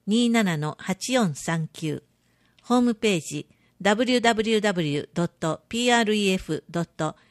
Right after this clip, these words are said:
エヌエーアールエードットジェーピースラッシュ三三七一零ドットエイチティーエム。平成三十一年度、航空自衛隊、奈良基地、モニタ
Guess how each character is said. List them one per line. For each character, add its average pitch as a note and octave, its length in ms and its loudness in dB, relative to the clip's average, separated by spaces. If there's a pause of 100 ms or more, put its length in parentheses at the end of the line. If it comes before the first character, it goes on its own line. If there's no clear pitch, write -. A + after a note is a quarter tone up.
(120)
エ G3+ 120 0
ヌ A#3 120 2
エ A3 280 2
ー G3 140 0
ア - 20 2
ー G#3 40 0
ル G#3 100 0
エ F#3 240 0
ー - 20 -20
ド E3 100 0
ッ - 20 -10
ト - 320 -6
ジ G#3+ 100 -2
ェ A3 80 4
ー A3 100 -6
ピ G3 180 -4
ー - 80 -16
ス - 160 -10
ラ E3+ 100 -4
ッ D#3 40 -8
シ - 260 -8
ュ - 60 -10 (440)
三 A#3+ 340 0
三 G3 340 0
七 F#3 380 0
一 D#3+ 320 -6
零 D#3+ 300 0
ド E3+ 100 -2
ッ D#3 40 0
ト - 360 -6
エ F#3 80 -2
イ F#3 80 -2
チ - 220 -12
テ F3 80 -4
ィ D#3 80 -2
ー D3 80 -4
エ C#3 40 -6
ム。 C3+ 140 -10 (2750)
平 C#4+ 200 0
成 C4+ 240 0
三 C#4+ 300 0
十 F3+ 180 0
一 E3 260 -4
年 F3 260 -2
度、 C#3+ 220 -4 (320)
航 C4 240 4
空 B3 160 -2
自 A3 220 -4
衛 G#3 180 2
隊、 F3+ 380 -2 (320)
奈 G#3 240 0
良 - 40 -10
基 A#3 140 -8
地、 - 320 -8 (220)
モ A3+ 120 2
ニ A3 140 4
タ C#3+ 320 -4